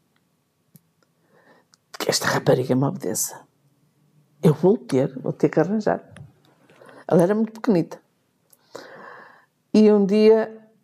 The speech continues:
eh, disse assim: Ora bem, ela foi buscar o pote e, e foi buscar o, ela, ela não foi buscar o pote, ela já estava em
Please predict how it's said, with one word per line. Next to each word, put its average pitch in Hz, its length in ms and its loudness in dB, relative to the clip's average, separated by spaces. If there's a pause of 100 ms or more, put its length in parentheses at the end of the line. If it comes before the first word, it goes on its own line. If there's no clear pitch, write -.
(120)
eh, 175 680 6 (1700)
disse - 340 2
assim: - 360 -2 (140)
Ora 185 180 2
bem, - 240 -14 (880)
ela 165 180 -2
foi - 160 0
buscar 143 260 -2
o 156 40 -2
pote - 500 -6 (920)
e, 139 480 -8 (300)
e 123 140 -12
foi 127 460 0
buscar 127 480 -6
o, 123 300 -6
ela, 175 260 2
ela 226 240 2
não 220 140 -2
foi 254 140 2
buscar 214 320 -2
o 180 40 -6
pote, - 280 -2
ela 175 160 4
já 175 100 2
estava 180 340 0
em 170 120 0